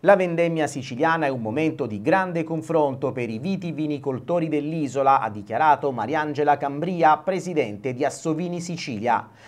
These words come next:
Le previsioni per l'annata duemilaventiquattro, ha aggiunto, parlano di qualità e di uve sane e integre,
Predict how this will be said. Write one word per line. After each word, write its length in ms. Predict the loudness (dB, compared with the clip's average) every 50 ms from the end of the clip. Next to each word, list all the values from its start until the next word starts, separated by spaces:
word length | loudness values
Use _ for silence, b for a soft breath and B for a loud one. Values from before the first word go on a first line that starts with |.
| B B
Le 160 | 2 4 4
previsioni 640 | 4 4 2 2 -2 0 2 4 4 4 2 0
per 180 | 0 -2 0 0
l'annata 420 | -2 -4 -2 -2 -2 0 0 0
duemilaventiquattro, 1200 | 0 -2 -4 -4 -2 -2 -2 -2 -2 -2 -6 -8 -10 -6 4 6 6 6 6 4 -2 -2 0 0 0
ha 140 | 0 -2
aggiunto, 640 | -4 -6 -6 -4 -2 -2 -2 -2 0 0 2 2 0 0 B B B _
parlano 460 | 8 8 10 10 8 4 4 4 2
di 120 | 2 0 0
qualità 580 | 0 2 2 2 0 0 2 4 6 6 4
e 140 | 2 -2 -4
di 120 | -2 -2
uve 280 | -2 -2 0 0 0 -2
sane 460 | -2 -2 -2 -2 0 0 -2 -2 -2
e 80 | -2 -2
integre, 640 | -2 -2 -2 -4 -4 -2 -2 -2 2 2 2 2